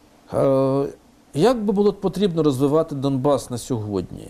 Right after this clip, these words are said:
Е, тобто туди треба запускати економіку так званого п'ятого укладу. Ми переважно в третьому живемо, да? Навіть не четвертому. От, припустимо, Nokia телефон, який підняв Фінляндію на значний економічний рівень, це четвертий уклад. А треба на Донбас запускати п'ятого.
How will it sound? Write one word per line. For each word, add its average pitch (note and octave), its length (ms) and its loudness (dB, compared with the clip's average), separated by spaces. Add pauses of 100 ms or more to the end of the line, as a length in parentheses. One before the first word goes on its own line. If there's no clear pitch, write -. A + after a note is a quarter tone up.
(340)
Е, A2 200 -2
тобто D#3 720 2
туди E3 260 0
треба G3+ 340 2
запускати D#3 960 -2 (720)
економіку D#3 600 0
так C3 140 0
званого D3+ 300 0
п'ятого C#3 460 0
укладу. A#2 480 -4 (260)
Ми B2+ 100 0
переважно B2+ 400 0
в A#2 40 -8
третьому E3+ 360 -4
живемо, - 220 -12 (120)
да? D2+ 140 -4 (120)
Навіть C#3 220 2
не D3 60 -8
четвертому. - 480 -4 (1900)
От, A2 120 -2
припустимо, B2+ 920 0
Nokia D#3 400 0
телефон, A2+ 420 -4
який G2+ 260 -2
підняв C3+ 420 0
Фінляндію A#2+ 600 -2
на G2+ 260 -2
значний A2 340 -2
економічний G#2 500 -4
рівень, F#2+ 240 -4
це F3+ 100 -2
четвертий C#3 500 0
уклад. - 280 -14
А - 40 -10
треба E3 240 0
на D#3 60 2
Донбас D3 340 0
запускати C3+ 480 -6
п'ятого. - 420 -4